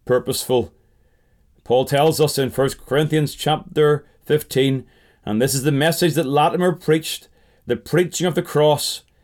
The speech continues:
He understood that he as a believer must preach the sufficiency of Christ's sacrifice.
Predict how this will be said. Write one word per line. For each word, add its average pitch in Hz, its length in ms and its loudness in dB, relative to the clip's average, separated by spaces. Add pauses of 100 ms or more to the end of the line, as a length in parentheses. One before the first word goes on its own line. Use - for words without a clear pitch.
(200)
He 127 160 -2
understood 165 720 2 (300)
that 127 180 0
he 156 240 4
as 147 120 2
a 160 60 4
believer 165 520 2
must 160 380 0
preach 175 340 0 (240)
the 143 140 -2
sufficiency 170 680 0
of 185 120 0
Christ's - 560 -2
sacrifice. 151 800 -2